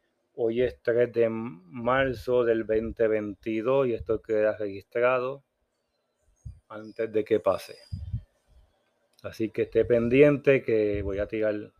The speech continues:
el episodio, el arrebatamiento parte dos, para continuar con este tema y que usted se beneficie y no se quede con duda. Búscame en Telegram,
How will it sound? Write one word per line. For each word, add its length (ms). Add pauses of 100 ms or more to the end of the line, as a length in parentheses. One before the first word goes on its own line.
(320)
el 140
episodio, 840 (240)
el 160
arrebatamiento 720
parte 380
dos, 200
para 260
continuar 540
con 220
este 340
tema 580 (1400)
y 160
que 120
usted 280
se 140
beneficie 840
y 80
no 100
se 160
quede 220
con 240
duda. 360 (520)
Búscame 760 (160)
en 420 (300)
Telegram, 800